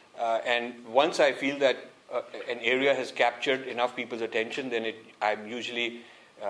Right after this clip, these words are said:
obsolete from there. I gotta move on and do something else. So, uh, that's all I'm trying to do, is create interest in more inquiry. And, and you would think that the liberal academy would be, uh, because they like more knowledge, they like more perspective, they say,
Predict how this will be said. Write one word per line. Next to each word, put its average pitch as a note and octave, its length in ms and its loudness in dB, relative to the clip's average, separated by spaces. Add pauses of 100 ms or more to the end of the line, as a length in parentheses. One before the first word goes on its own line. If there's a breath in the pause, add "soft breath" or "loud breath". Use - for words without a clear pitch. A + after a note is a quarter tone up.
obsolete A#2 480 0
from B2+ 160 -4
there. B2 200 6
I A2+ 80 6
gotta A2 180 2
move G#2+ 240 -6
on A2+ 180 2
and G#2+ 100 -4
do A2+ 120 -10
something G2+ 340 -6
else. B2+ 320 2 (500 loud breath)
So, C#3 380 6
uh, C3 140 0
that's D3+ 240 4
all D3 160 6
I'm C3 120 2
trying A2 200 2
to A2 80 -8
do, G#2+ 140 -8
is G#2+ 100 -8
create D3 580 2 (300)
interest C#3 560 -2
in A2 260 -10
more A#2+ 320 6
inquiry. A2 560 0 (340 loud breath)
And, D#3+ 260 0
and F3 240 2 (160)
you F3 140 2
would G#3 160 4
think - 240 2
that G#3+ 120 6
the F3 80 6
liberal F3 400 6
academy E3+ 480 4
would D3 260 0
be, C#3+ 380 2 (640)
uh, A#2 280 4 (180)
because D#3+ 300 6
they D#3 80 6
like C#3+ 260 6
more C3 120 6
knowledge, B2 560 4
they B2+ 80 0
like B2 220 6
more B2 140 6
perspective, A#2+ 640 2
they A#2+ 100 2
say, A2+ 360 2